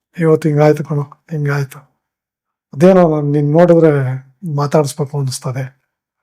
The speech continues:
ನೀನ್ ನೋಡಿದ್ರೆ ಮನೆಗೆ ಬರೋದಿಲ್ಲ" ಅಂತ ಹೇಳಿದ್ರೆ. ಈ ಮನೆಗೆ ಹೋಗೋದಿಲ್ಲ ಕತೆ ಅಂದ್ರೆ ನಮ್ ನಾಗಣ್ಣನಿಂದ,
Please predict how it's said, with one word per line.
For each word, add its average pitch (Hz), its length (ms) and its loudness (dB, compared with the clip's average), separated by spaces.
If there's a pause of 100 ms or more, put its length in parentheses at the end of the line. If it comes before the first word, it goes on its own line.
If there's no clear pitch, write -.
(160)
ನೀನ್ 165 200 4
ನೋಡಿದ್ರೆ 156 320 4
ಮನೆಗೆ 151 340 4
ಬರೋದಿಲ್ಲ" 139 400 -4 (1000)
ಅಂತ 208 220 -2
ಹೇಳಿದ್ರೆ. 131 520 -2 (120)
ಈ - 20 8
ಮನೆಗೆ 196 500 6
ಹೋಗೋದಿಲ್ಲ 214 480 4
ಕತೆ 190 280 4
ಅಂದ್ರೆ 190 240 4
ನಮ್ 160 360 2
ನಾಗಣ್ಣನಿಂದ, 170 580 2